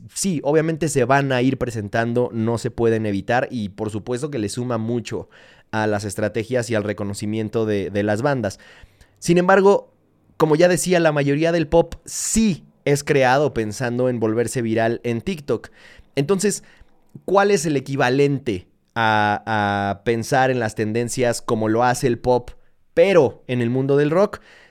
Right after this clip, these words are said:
Yo en el video que publiqué la semana pasada, insisto, de formato corto en mis redes personales, así que si no me siguen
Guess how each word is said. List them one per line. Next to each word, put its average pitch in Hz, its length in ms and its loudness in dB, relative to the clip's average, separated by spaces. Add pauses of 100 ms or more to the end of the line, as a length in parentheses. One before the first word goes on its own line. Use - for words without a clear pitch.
(120)
Yo 143 460 6
en 117 160 0
el 113 160 2
video 120 520 4
que 113 100 -4
publiqué 107 420 -2
la 120 120 0
semana 113 360 -4
pasada, 120 500 0
insisto, 107 520 -6
de 98 80 -4
formato 107 460 -6
corto 123 480 -2
en 135 340 -2
mis 185 240 -4
redes 131 340 -2
personales, 139 520 -4
así 120 160 -4
que 123 100 -8
si 117 140 -8
no 127 140 0
me 135 100 -4
siguen 117 400 -6